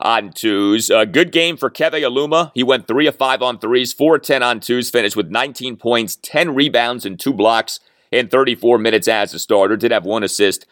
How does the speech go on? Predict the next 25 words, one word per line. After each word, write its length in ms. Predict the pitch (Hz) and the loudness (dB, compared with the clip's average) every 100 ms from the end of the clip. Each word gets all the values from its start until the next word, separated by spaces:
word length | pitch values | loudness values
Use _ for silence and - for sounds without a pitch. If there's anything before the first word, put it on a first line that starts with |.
| _ _ | _ _
versus 380 | - 139 123 104 | 0 0 0 -6
three 280 | - 117 104 | -2 0 0
turnovers. 680 | - 110 98 90 82 107 - | 0 0 2 2 4 4 4
Storm 320 | 160 202 175 | 4 4 4
Murphy, 440 | 147 208 - 104 | 2 2 -2 -12
five 420 | - - 135 208 | -10 -4 -2 -2
of 140 | 156 107 - | -2 -4 -2
eight 300 | 180 175 - | -2 -2 -2
on 240 | 113 101 | -2 -2
threes, 460 | 90 90 92 101 - | -4 -2 0 0 2
oh 120 | 151 | 2
of 100 | 135 | 2
one 160 | 139 131 | 2 2
on 200 | 120 107 | 0 -2
twos. 300 | 107 110 117 | 0 0 2
He 100 | 117 | -2
finished 280 | 127 120 107 | 0 -2 0
with 140 | 95 | 0
fifteen 340 | 123 120 127 104 | 0 0 -2 0
points, 320 | 113 110 - | 0 0 0
four 300 | - 165 156 | 4 6 6
assists 420 | - 127 117 - _ _ - | 2 0 0 -4 _ _ -6
versus 380 | - 135 120 110 | 2 2 2 -4
two 180 | - 127 | -2 -2
turnovers 680 | 127 120 107 95 98 90 | 0 2 4 4 2 0